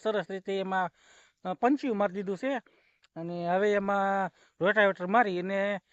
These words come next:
ઘઉંનું એમાં વાવેતર કરવાનું છે. ને અમારે અત્યારે ચાલુ છે કપાસ વીણવાનું કામ. તમે જોઈ શકો છો, આમ પાછળથી વીણતા આવી છે ઈ. ને આપણે આ જે નબળો કપા હતો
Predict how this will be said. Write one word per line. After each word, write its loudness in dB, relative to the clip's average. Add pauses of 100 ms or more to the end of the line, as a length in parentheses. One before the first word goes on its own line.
(220)
ઘઉંનું 0
એમાં 0
વાવેતર 0
કરવાનું 0
છે. -10
ને -6
અમારે 0
અત્યારે -8
ચાલુ -6
છે -8 (680)
કપાસ 4
વીણવાનું 4
કામ. 10 (400)
તમે 6
જોઈ 8
શકો 4
છો, 4
આમ 8
પાછળથી 6 (520)
વીણતા 12
આવી 10
છે 2
ઈ. 4 (340)
ને 6
આપણે 10
આ 12 (440)
જે 10
નબળો 12
કપા 12
હતો 10